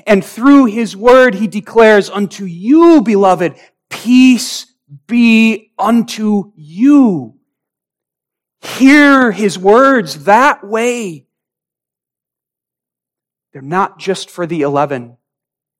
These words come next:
and those gathered in the room that day, and for Cleopas and his companion. They're for you. This is what Jesus says to you, believer, "Peace." This is what my cross has earned for you,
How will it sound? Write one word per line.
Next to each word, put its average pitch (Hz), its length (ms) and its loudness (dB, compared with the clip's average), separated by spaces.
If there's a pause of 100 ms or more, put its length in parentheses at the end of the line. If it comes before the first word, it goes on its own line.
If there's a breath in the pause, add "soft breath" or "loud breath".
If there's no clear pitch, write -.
(120)
and 127 100 -20
those 151 220 -8
gathered 156 460 -2
in 151 120 -10
the 143 80 -10
room 147 440 -10
that 143 320 -6
day, 131 300 -8
and 120 120 -14
for - 120 -20
Cleopas 165 680 -12
and 135 100 -18
his 123 120 -16
companion. 151 800 -14
They're 117 120 -20
for - 240 -20 (140)
you. 240 640 -2 (180)
This 185 120 -16
is 185 120 -14
what 208 140 0
Jesus 202 360 -6
says 220 240 -2
to 208 140 -12
you, 208 960 0 (240)
believer, 139 580 -10 (260)
"Peace." - 920 -20 (1040)
This 226 300 -2
is 208 160 -8
what 202 220 -4
my 156 160 -10
cross 156 600 -10 (180 soft breath)
has - 200 -16
earned 240 300 -2
for 190 160 -18
you, 226 720 0